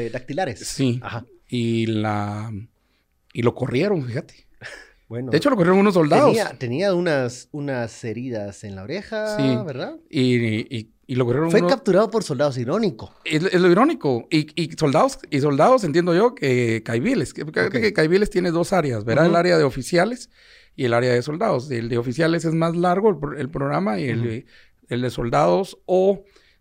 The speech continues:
Speaker 2: también especialistas es más corto,
Speaker 1: Ujú.
Speaker 2: pero el, el, la intensidad es la misma, ¿verdad? Y
Speaker 1: Bueno,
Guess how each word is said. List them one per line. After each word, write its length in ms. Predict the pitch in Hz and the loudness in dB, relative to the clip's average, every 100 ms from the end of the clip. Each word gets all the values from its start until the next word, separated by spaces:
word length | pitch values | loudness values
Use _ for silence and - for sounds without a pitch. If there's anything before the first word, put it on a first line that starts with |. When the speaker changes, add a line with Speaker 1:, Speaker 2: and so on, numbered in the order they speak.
| _ | _
Speaker 2:
también 300 | - 127 147 | -6 -2 -2
especialistas 800 | 170 - 147 135 147 156 170 - | -2 -4 -2 -2 -2 -2 -6 -4
es 100 | 120 | -4
más 320 | 123 120 120 | -2 -2 -4
corto, 440 | - 220 208 - - | -6 -2 -2 -4 -12
Speaker 1:
Ujú. 260 | 135 120 98 - | -10 -8 -10 0
Speaker 2:
pero 260 | 160 131 | 2 4
el, 140 | 120 127 | 2 0
el, 240 | 127 123 | 0 -2
la 80 | 123 | -2
intensidad 480 | 117 120 117 120 123 | -2 -2 0 2 2
es 40 | |
la 120 | 135 156 | 2 2
misma, 440 | 190 117 107 104 | 2 0 -4 -6
¿verdad? 240 | 104 147 - - - _ _ - | -6 -8 -8 -20 -20 _ _ -2
Y 760 | 147 143 143 131 120 113 107 | 0 2 2 2 2 0 -2
Speaker 1:
Bueno, 160 | 101 | -6